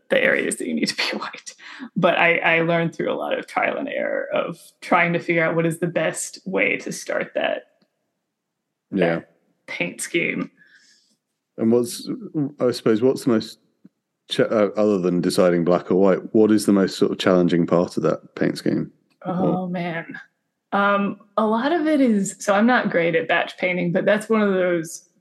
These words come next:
Speaker 1: like, if you're gonna do anything batch painting, that is the kind of thing you need to batch paint.
Speaker 2: Yeah.
Speaker 1: Because there's so many little fiddly bits on <laughs> Dark Eldar.
Speaker 2: Yes, there are a lot.
Speaker 1: <laughs> It's
Speaker 2: Well, those
Speaker 1: just
Speaker 2: spikes.
Speaker 1: like, those spikes are just, uh,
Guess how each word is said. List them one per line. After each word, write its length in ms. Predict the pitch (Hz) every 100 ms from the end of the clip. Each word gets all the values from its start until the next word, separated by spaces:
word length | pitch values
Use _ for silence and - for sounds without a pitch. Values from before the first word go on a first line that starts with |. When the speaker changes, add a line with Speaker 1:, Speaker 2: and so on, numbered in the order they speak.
| _ - _ -
Speaker 1:
like, 160 | 190
if 100 | 190 196
you're 100 | 196
gonna 200 | 196 202
do 260 | 185 190
anything 460 | 170 175 180 190 185
batch 300 | 170 - -
painting, 420 | 185 196 190 165
that 300 | 170 170 165 - -
is 180 | 170 170
the 80 | 165
kind 320 | - 113 -
of 100 | -
thing 280 | - 107 -
you 120 | -
need 140 | -
to 80 | -
batch 320 | - - -
paint. 280 | - - - _ _ _ -
Speaker 2:
Yeah. 180 | - -
Speaker 1:
Because 540 | 175 180 170 165 165
there's 260 | 180 175 -
so 400 | - 196 214 226
many 220 | 208 190
little 200 | 185 190
fiddly 560 | 175 - 202 - 185 175
bits 240 | 170 -
on 120 | 175
<laughs> 20 | 190
Dark 220 | 233 220
Eldar. 580 | - - - - - - -
Speaker 2:
Yes, 540 | 90 82 80 - -
there 160 | 87 85
are 160 | 85
a 20 |
lot. 240 | 85 82 -
Speaker 1:
<laughs> 0 |
It's 160 | 277 -
Speaker 2:
Well, 120 | - 113
those 160 | 120
Speaker 1:
just 80 | -
Speaker 2:
spikes. 260 | 147 151 -
Speaker 1:
like, 320 | 269 330 - _ _ _ _ _ - - - - - - - _ _ _ _ _ _ -
those 240 | 233 226
spikes 480 | - - 208 202 -
are 120 | 190 170
just, 500 | 175 - - - -
uh, 380 | 180 82 185